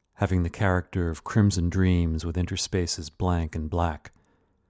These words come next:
witch fires glowing still and red in a great desolation. Standing upon the shore of eternity, I turn for a last look landward over the course by which I came.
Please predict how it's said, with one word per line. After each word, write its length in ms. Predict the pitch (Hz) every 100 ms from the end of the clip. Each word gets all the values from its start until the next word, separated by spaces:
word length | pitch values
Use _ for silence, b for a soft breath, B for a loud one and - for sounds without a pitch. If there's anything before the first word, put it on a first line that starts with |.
| _ _ _ _ _ -
witch 240 | 107 -
fires 500 | - 90 85 78 -
glowing 400 | - 90 90 85
still 440 | - - 107 95
and 160 | 85 85
red 280 | 90 85 80
in 100 | 78
a 60 |
great 320 | 76 87 85 -
desolation. 720 | 82 - 80 82 78 - 69 _ _ _ _ _ _ _ _ _ _ _ _ _ _ -
Standing 440 | - 101 95 92
upon 300 | 87 92 92
the 60 | 90
shore 280 | - 90
of 100 | 87
eternity, 540 | 85 - 90 87 82 73 _ _ _ _ _ _ _ _ -
I 80 | 101
turn 320 | - 120 117
for 140 | -
a 80 | 95
last 420 | 92 92 92 -
look 280 | 95 92 -
landward 480 | 92 92 90 82 78
over 220 | 82 85
the 100 | 87
course 380 | - - 90 -
by 160 | 90
which 240 | 82 80 -
I 100 | 80
came. 440 | - 85 78 65